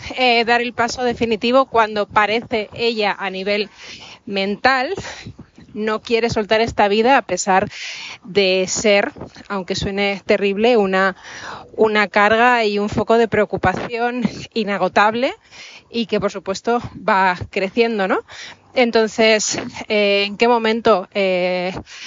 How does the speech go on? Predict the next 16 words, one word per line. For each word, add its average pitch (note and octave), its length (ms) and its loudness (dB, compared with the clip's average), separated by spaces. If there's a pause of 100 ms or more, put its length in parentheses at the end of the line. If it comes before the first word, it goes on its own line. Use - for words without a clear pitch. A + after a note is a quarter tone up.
(300)
la, F3+ 600 0
la G3+ 160 2
medicina F#3+ 520 -2
se G3 140 -2
convierte G3 600 2
en F#3+ 100 -2
un G3 200 -6
obstáculo G3+ 720 2 (720)
para G#3 220 0
la G3 140 0
vida? A3+ 320 2 (200)
Porque F#3+ 440 -2
impide G#3 640 2
darle G3 640 2
el, F#3 200 0 (520)
eh, F#3 920 4